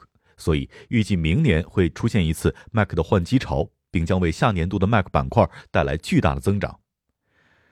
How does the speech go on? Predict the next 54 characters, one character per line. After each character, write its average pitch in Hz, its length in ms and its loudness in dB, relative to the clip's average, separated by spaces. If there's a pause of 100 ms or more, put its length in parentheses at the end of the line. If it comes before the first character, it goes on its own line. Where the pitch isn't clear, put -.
(160)
除 - 120 4
了 202 40 8
Mac 214 220 2
板 76 160 0
块 95 180 4
增 165 200 0
长 113 160 2
可 - 160 -2
期 120 160 0
之 160 100 0
外， 147 160 2 (180)
苹 120 160 -2
果 73 160 -2
在 82 120 -2
二 90 180 0
零 87 100 -2
二 101 160 2
一 151 120 0
年 71 320 -2
也 80 120 0
会 90 140 0
遇 104 140 0
上 71 280 -2 (120)
不 165 80 2
少 - 260 -4
的 71 140 -6
重 143 180 -2
大 82 160 -2
机 92 240 -4
遇。 92 100 -6 (480)
毕 80 120 -4
竟， 76 180 -6 (220)
苹 110 160 0
果 90 100 4
终 107 180 -2
于 104 60 -2
撑 123 220 -4
过 110 120 2
了 85 60 2
相 117 240 -2
当 117 160 0
困 123 180 0
难 73 120 0
的 78 80 -4
二 95 160 2
零 76 120 0
二 82 120 2
零， 67 200 -6 (300)
而 82 180 2 (260)
二 101 140 4
零 90 140 0
二 98 160 2
一 170 160 2
年 73 220 0